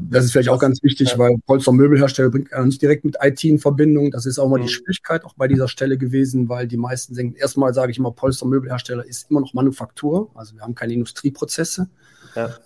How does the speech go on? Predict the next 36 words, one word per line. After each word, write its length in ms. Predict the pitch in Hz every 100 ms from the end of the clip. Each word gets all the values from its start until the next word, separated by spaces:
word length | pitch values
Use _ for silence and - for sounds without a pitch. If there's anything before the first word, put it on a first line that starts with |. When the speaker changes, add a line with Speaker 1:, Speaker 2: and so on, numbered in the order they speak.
| _ _
Speaker 1:
Ähm, 720 | 120 123 131 135 135 135 139 -
aber 580 | 117 123 143 156 156 139
wir 140 | 131 123
schreiben 340 | - 131 151
uns 120 | 143
auf 100 | 131
der 120 | -
Fahne, 380 | 117 127 131 139
so 120 | 127 131
mit 180 | 131
der 120 | 131 139
innovativste 840 | 135 123 - 139 - - 127 120
Hersteller 380 | 123 127 135 120
zu 120 | -
sein 200 | 113 139
auf 120 | 175
dem 80 | 175
Markt, 340 | 170 165 - 117
weil, 400 | 123 123 120 -
äh, 80 | 123 113 _ -
Sofas 440 | 117 143 135 123
bauen 360 | 127 127 123 120
können 220 | 127 110
viele 400 | - 156 185 226 _ _
und 160 | 123 -
vielleicht 320 | 127 117 117
auch 80 | -
viele, 200 | 143 123
viele 240 | - 123
günstiger. 560 | 113 147 - 165 165 -
Aber 220 | 127 131
dann 140 | 123
ist 100 | 131
es 100 | 131
die 120 | - 120
Frage, 400 | 127 131 127